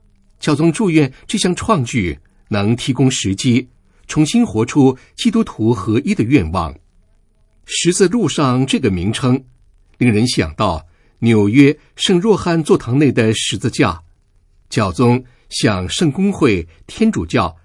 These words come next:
和其他不同基督信仰教会的青年解释说，信仰的未来取决于基督徒的合一。尽管存在着似乎很深或彼此不相容的信念，爱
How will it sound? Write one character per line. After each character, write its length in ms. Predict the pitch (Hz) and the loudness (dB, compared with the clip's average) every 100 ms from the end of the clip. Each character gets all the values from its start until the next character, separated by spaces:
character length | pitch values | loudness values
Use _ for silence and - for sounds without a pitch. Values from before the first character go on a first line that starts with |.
| _ _ | _ _
和 140 | - 123 | -4 -2
其 140 | 156 | -2
他 280 | - 139 143 | -4 -4 -2
不 160 | 214 | -2
同 320 | - 107 120 143 - | -2 0 0 0 -8
基 120 | - 202 | -6 -4
督 120 | 208 | -2
信 180 | - 170 | 0 0
仰 180 | 101 | 0
教 160 | 101 143 | 0 -2
会 100 | 143 | -2
的 80 | 107 | -4
青 260 | - 196 202 | -4 0 2
年 240 | 101 123 | 2 0
解 220 | 123 92 | -2 -6
释 160 | 80 113 | -4 -6
说， 400 | - 107 104 - _ _ _ _ _ _ - | -2 -2 -2 -6 _ _ _ _ _ _ -12
信 300 | - 226 202 | -4 0 2
仰 140 | 87 | 0
的 100 | 80 | -2
未 180 | 101 160 | 2 2
来 340 | 80 78 92 - _ _ _ | 2 -2 -4 -6 _ _ _
取 160 | - 123 | -2 0
决 220 | 104 127 | 4 4
于 280 | 104 104 117 - _ | 4 0 -2 -6 _
基 140 | - | -2
督 140 | 220 220 | 0 -2
徒 200 | - 110 | -2 -4
的 100 | 92 | -4
合 280 | - 87 | -6 -6
一。 320 | 98 113 110 - _ _ _ _ _ _ _ | -4 -2 -4 -4 _ _ _ _ _ _ _
尽 280 | - 127 151 | 2 4 6
管 300 | 120 107 117 | 4 2 0
存 180 | - 135 | -2 0
在 160 | 117 | 0
着 300 | 110 95 80 - _ _ | 0 -2 -4 -14 _ _
似 240 | - 151 | 0 2
乎 300 | - 139 127 | 2 4 4
很 340 | 120 - 98 80 | 2 -2 -6 -6
深 380 | - 127 123 - _ _ | -2 0 0 -2 _ _
或 260 | _ - 135 | _ 2 2
彼 200 | 139 208 | 2 0
此 300 | - 104 80 - - | -2 -4 -6 -12 -6
不 120 | 196 147 | -2 0
相 180 | 185 | 0
容 180 | 202 95 | 0 0
的 80 | 110 | -4
信 280 | - 175 95 | -2 -2 0
念， 240 | 107 82 - _ _ _ _ _ _ | 0 -2 -10 _ _ _ _ _ _
爱 300 | 196 156 | -2 -2